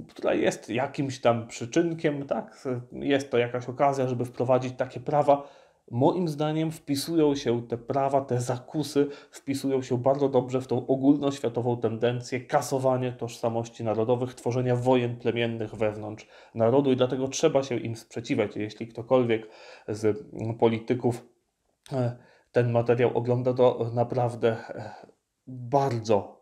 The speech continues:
proszę wszystkich, którzy mają jakikolwiek wpływ na życie polityczne, żeby opiera-, opierali się, e, z całej siły, po którejkolwiek stronie jakby politycznej by nie stali,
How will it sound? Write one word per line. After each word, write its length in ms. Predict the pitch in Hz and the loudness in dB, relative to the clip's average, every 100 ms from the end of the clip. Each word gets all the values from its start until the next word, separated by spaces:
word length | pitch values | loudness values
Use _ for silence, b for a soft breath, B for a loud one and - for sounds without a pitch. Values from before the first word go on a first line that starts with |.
| _ | _
proszę 480 | - 120 120 113 107 107 B - | -4 -2 -2 -2 -2 -4 B -4
wszystkich, 500 | 135 131 - 110 - | -2 -2 -8 -14 -8
którzy 200 | 107 110 | -6 2
mają 220 | 117 117 | 4 4
jakikolwiek 460 | 110 123 127 127 - | 2 0 -4 -4 -6
wpływ 340 | - 123 117 | 2 2 0
na 100 | 107 | -8
życie 220 | 117 107 | -6 -6
polityczne, 640 | - 107 104 - - 107 B B B | -6 -8 -6 -8 -4 -6 B B B
żeby 220 | 117 117 139 | -2 2 2
opiera-, 640 | 139 135 139 139 127 131 | 2 2 2 4 2 2
opierali 640 | 139 135 131 127 127 127 117 | -2 0 0 2 2 0 -4
się, 280 | - 110 107 B B B B | 0 0 0 B B B B
e, 280 | 120 110 110 B - | 2 4 0 B -12
z 120 | - | -8
całej 460 | 147 147 127 113 - | 2 4 4 2 -4
siły, 300 | - 139 104 | -2 0 0
po 120 | - | -2
którejkolwiek 800 | - 160 139 135 - 147 131 127 | -6 -2 -2 -2 4 4 4 -4
stronie 480 | - 135 151 135 117 | -12 0 0 2 0
jakby 340 | 113 110 113 | 0 -2 -6
politycznej 600 | 117 113 120 117 - 117 | -4 -6 -4 -8 -6 -6
by 120 | 120 | -4
nie 140 | 123 120 | -4 -4
stali, 400 | - 135 110 | 0 0 2